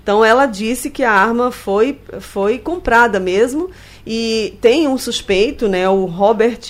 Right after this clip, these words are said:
Con-, Crimo, que é um suspeito desse massacre, tem vinte e dois anos de idade, é um rapper que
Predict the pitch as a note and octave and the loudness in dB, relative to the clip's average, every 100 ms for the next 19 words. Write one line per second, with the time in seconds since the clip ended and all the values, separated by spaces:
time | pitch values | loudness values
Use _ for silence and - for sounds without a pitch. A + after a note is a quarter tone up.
0 | E3+ D#3+ - - G#3 C4+ D4+ - B3+ A#3 | -10 -10 -10 -2 0 0 -2 -6 -2 0
1 | C4+ D#4 E4 - - - G#3+ F#3+ G3 G3 | 0 -2 -4 -14 -14 -6 0 2 2 0
2 | F#3+ G#3 - G#3 G#3+ G#3+ F#3+ F#3+ F#3 F3 | -4 -8 -6 0 0 -2 -4 -4 -4 -8
3 | E3+ F3+ F#3+ F#3+ G3 F#3+ C4 G#3+ G3+ G3 | -6 -2 -2 0 -6 -4 -6 0 0 0
4 | F#3+ F3 D#3+ D#3 F3 F#3 G3+ - - G#3 | -2 -4 -4 -2 -2 -2 -8 -14 -10 -2
5 | A#3 C#4 G3 G3 G3+ A#3 A3+ - A3 G#3+ | 0 0 0 0 0 -2 -2 -8 -8 -4
6 | G#3 G3 | -4 -6